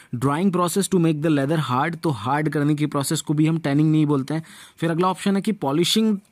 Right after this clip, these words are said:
to, of leather to make it look attractive, तो पॉलिशिंग करने को भी हम टैनिंग नहीं बोलते हैं। और ऑप्शन डी जो है वो बोल रहा है co-, coagulative hardening of leather by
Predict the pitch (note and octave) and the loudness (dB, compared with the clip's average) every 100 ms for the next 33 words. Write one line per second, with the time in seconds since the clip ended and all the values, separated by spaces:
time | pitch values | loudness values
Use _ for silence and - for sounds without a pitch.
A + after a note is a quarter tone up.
0 | - G#3 G#3 D3 D#3+ D#3 C#3 C#3 A3+ - | 2 2 2 -4 0 2 2 2 -2 -6
1 | - - G3+ D#3+ D3+ G3+ F3 G3 - - | -18 0 2 4 2 2 2 0 -2 -4
2 | C#3 C3 - B2 - - _ D3+ D3+ C3+ | -4 -4 -2 -2 -4 -14 _ 0 0 0
3 | C3 C#3+ D#3+ G3 G3 E3+ F3+ F3 F3 F#3 | -2 0 2 2 2 0 0 0 2 0
4 | F3 D3+ D3 D#3+ D#3 C#3 A#2+ D#3 G#3 - | 0 0 4 4 4 2 0 -2 -6 -8
5 | - - B2+ C3 C3+ C3 C#3+ - G3 E3+ | -20 -10 -2 0 0 0 -2 0 2 4
6 | F3+ F#3+ F#3+ F#3+ E3+ E3 G#3 - D#3 C#3+ | 4 2 2 2 2 2 0 -2 -4 -4
7 | - - E3+ F3+ D#3+ E3+ F3 E3 G3+ A3 | -6 -2 0 2 2 4 2 2 2 2
8 | E3 C#3 C#3+ D#3 F#3 F#3+ D3 C3 D3 G#3+ | 2 0 4 4 4 2 2 2 0 -2
9 | - - C#3 F3+ | -8 -8 -4 -2